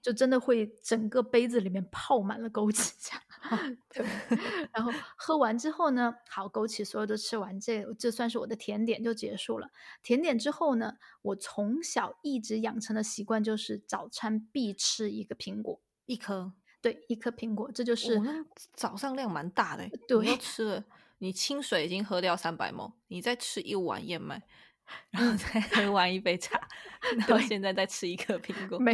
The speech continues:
Speaker 1: 错。<laughs> 对，就是，这就是我就是，嗯，清水、主食，嗯，甜点、水果，然后再吃完水果之后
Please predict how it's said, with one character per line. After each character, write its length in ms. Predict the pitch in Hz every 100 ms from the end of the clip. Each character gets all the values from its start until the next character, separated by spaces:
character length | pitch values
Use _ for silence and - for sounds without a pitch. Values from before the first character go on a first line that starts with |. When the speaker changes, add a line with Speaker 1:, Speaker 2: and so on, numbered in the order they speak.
| 277 220
Speaker 1:
错。 240 | - - 247 - - - - _ _
<laughs> 680 | 554 523 392 - 571 - -
对， 280 | 311 262 262
就 120 | 277
是， 220 | 285 269 - - - 254
这 140 | 240 277
就 100 | 269
是 140 | 233
我 100 | 196
就 140 | 202
是， 400 | 220 247 220 220 - -
嗯， 220 | 208 208
清 400 | - - 320 339
水、 380 | - 226 - - - _ _ -
主 280 | - 208 190
食， 580 | - - 202 202 214 - _ _ _
嗯， 220 | - 202
甜 440 | 202 - 196 208 262
点、 360 | 247 139 - _ - _
水 400 | - - 208 190
果， 320 | 247 - - - -
然 120 | 190
后 80 | 208
再 380 | 208 226 160 -
吃 220 | - 320
完 160 | 247 233
水 160 | 190
果 140 | 190 196
之 120 | 202
后 220 | 202